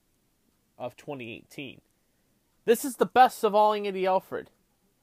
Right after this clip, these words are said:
We've got a lot of segments to cover and a lot of things to talk about. Of course, the big story this year was Bowling Green. B G Sports was absolutely horrendous in the football front.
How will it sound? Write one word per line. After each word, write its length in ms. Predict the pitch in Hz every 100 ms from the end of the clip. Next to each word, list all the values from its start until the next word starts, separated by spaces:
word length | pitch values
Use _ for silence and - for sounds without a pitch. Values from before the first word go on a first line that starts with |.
| _ -
We've 160 | 117
got 140 | 110 123
a 60 |
lot 200 | 120 131
of 80 | 139
segments 440 | - 147 135 147 -
to 100 | 143
cover 300 | 165 160 170
and 80 |
a 60 | 151
lot 340 | 143 139 175
of 120 | 196 185
things 220 | 196 190
to 80 | -
talk 260 | 208 214
about. 300 | - 76 - _ _ _ _ _ _ _ _ _
Of 120 | 127
course, 340 | - 220 170 -
the 100 | 143
big 240 | 202 226
story 540 | - - 226 240 262 - _ _ -
this 240 | 202 -
year 220 | 226 262 269 _ _ _ _ _
was 180 | - 113
Bowling 360 | 120 123 143 135
Green. 280 | 117 69 - _ _ _ _ _ _ -
B 220 | 143 147
G 200 | 147 151
Sports 600 | - - 165 175 - - _ _ _ -
was 300 | 151 170 - -
absolutely 680 | 165 196 - 214 208 160 196 175 -
horrendous 880 | 220 196 185 185 262 311 277 175 -
in 80 | 151
the 60 |
football 420 | - 170 - 135 123
front. 400 | - 85 76